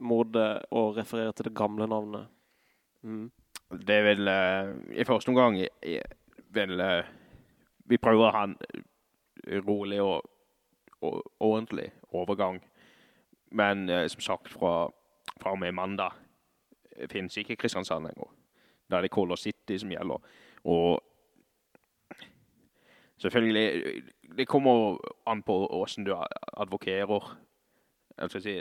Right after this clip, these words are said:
Speaker 2: folk kaller Oslo Kristiansand.
Speaker 1: Ja.
Speaker 2: Nei, og folk kaller Oslo Kristiania.
Speaker 1: Ja.
Speaker 2: På, på den måten vil vi ikke komme med noen sanksjoner, men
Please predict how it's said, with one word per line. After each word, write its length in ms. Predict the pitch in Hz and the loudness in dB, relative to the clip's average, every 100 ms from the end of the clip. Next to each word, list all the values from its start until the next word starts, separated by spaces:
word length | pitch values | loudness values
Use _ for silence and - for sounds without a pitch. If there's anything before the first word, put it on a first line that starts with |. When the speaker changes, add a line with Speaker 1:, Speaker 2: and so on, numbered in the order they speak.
| - - | -8 -6
Speaker 2:
folk 220 | 107 95 | -4 -4
kaller 360 | - 92 90 95 | 0 0 0 -2
Oslo 300 | - - 101 | -4 -2 -2
Kristiansand. 760 | - 104 - 92 - 98 101 90 - | -2 -8 -6 -6 -2 -2 -2 -10 -4
Speaker 1:
Ja. 140 | 127 123 - _ _ _ - _ - | -2 -2 -8 _ _ _ -20 _ -2
Speaker 2:
Nei, 200 | 127 107 | 4 4
og 260 | 98 110 | 4 -2
folk 180 | - 110 | 0 0
kaller 200 | 101 101 | 2 2
Oslo 340 | 92 101 107 | 0 -2 -4
Kristiania. 720 | 104 - - 104 101 117 104 95 - _ _ - - | -6 -8 -6 0 2 2 0 -4 -8 _ _ -18 -2
Speaker 1:
Ja. 140 | 123 101 _ _ _ _ | -2 -2 _ _ _ _
Speaker 2:
På, 600 | 120 95 92 92 90 87 - _ _ _ _ _ _ - | 4 6 8 8 6 2 -2 _ _ _ _ _ _ 0
på 120 | 123 | 4
den 180 | 107 117 | 4 4
måten 480 | 95 90 - 95 90 - | 0 -2 -6 -6 -6 -2
vil 160 | 95 92 | -2 -2
vi 100 | 95 | -4
ikke 440 | 101 69 64 71 | -2 -4 -6 -12
komme 260 | - 101 95 | -10 -6 -4
med 80 | 95 | -4
noen 100 | - | -6
sanksjoner, 480 | 104 - 95 101 | -6 -4 -2 -2
men 160 | 98 95 | -4 -8